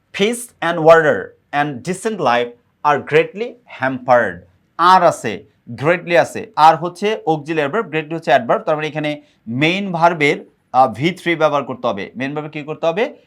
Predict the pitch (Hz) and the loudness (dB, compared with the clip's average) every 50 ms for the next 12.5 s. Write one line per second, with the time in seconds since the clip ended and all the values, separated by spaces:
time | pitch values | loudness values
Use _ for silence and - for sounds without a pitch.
0 | _ _ - 95 117 123 156 180 185 185 - - 160 160 147 147 147 143 139 117 | _ _ -20 -16 -8 -6 -4 -4 -4 -6 -10 -8 -8 -6 -4 -4 -4 -4 -4 -6
1 | 127 113 120 107 107 104 - 151 143 147 175 202 269 - - _ _ _ - 131 | -8 -10 -10 -12 -12 -8 -2 -2 0 0 0 -2 -2 -4 -6 _ _ _ -6 -4
2 | 135 139 135 143 139 - 135 131 131 - 127 104 - - 104 95 95 98 - - | -4 -4 -4 -6 -6 -4 -4 -6 -6 -6 -10 -12 -10 -10 -10 -10 -10 -14 -16 -18
3 | - - _ _ - 110 104 - - 87 - - _ _ _ _ _ _ _ - | -20 -20 _ _ -10 -10 -10 -10 -12 -16 -16 -16 _ _ _ _ _ _ _ -6
4 | - - 185 185 185 180 185 202 208 - - _ _ _ - 160 190 220 - - | 0 4 6 6 6 6 4 4 0 -4 -10 _ _ _ 0 2 2 2 0 -4
5 | - - - 160 160 156 131 120 151 180 214 - - 156 147 147 160 - - - | -6 0 4 4 4 4 4 2 0 0 0 -2 -4 -4 -4 -4 -6 -8 -10 -4
6 | 113 143 170 175 - - _ - - 190 214 220 202 - _ 151 151 160 160 156 | 0 2 2 0 0 -8 _ -6 -2 -2 -2 -2 -6 -10 _ -2 -2 -2 -2 -2
7 | - 151 147 147 143 156 208 214 - 147 139 139 135 - 139 - 147 131 131 123 | 0 0 0 0 0 -4 -6 -8 -8 -10 -12 -12 -12 -14 -8 -2 0 2 2 2
8 | 107 92 85 - _ _ _ _ _ _ - 160 151 160 165 165 156 196 220 220 | -2 -6 -14 -16 _ _ _ _ _ _ -8 -6 -4 -2 -2 -2 0 0 0 0
9 | - 156 156 151 156 170 190 196 196 - 156 151 175 175 170 - 233 - - - | 0 -2 -4 -4 -4 -4 -4 -4 -4 -6 -10 -8 -8 -8 -8 -8 -8 -8 -10 -12
10 | - 143 151 156 160 156 - - - 165 160 156 156 156 156 143 139 - 110 92 | -8 -4 -4 -4 -6 -8 -12 -8 -6 -4 -4 -4 -4 -4 -4 -6 -6 -6 -8 -10
11 | - - - 127 131 156 196 240 - - _ _ _ _ _ - 151 151 156 151 | -8 -6 -6 -6 -6 -6 -10 -10 -12 -16 _ _ _ _ _ -6 -6 -4 -4 -6
12 | - - - 156 151 143 131 101 90 | -8 -6 -4 -4 -2 -2 -4 -4 -8